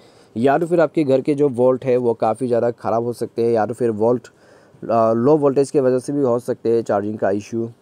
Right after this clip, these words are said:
ठीक है। मान लीजिए आपके घर का जो वोल्टेज वो काफ़ी ज़्यादा लो है, ठीक है, कुछ वक्त के लिए, तो आप उस वक्त जाके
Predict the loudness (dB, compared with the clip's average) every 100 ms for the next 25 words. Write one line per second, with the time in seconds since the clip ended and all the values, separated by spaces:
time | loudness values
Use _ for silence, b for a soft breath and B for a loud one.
0 | _ _ -2 0 -2 _ _ _ _ _
1 | _ _ _ -6 -2 2 2 2 2 0
2 | -2 -2 -6 -8 -2 0 0 0 0 -2
3 | -2 -4 -2 -4 0 -2 -2 -2 -2 0
4 | 0 0 -2 -4 _ _ _ 0 0 0
5 | -4 -2 -2 -2 0 0 0 -2 -4 -10
6 | b b b b b -2 4 4 2 2
7 | 0 0 -6 -2 -2 0 -2 0 -2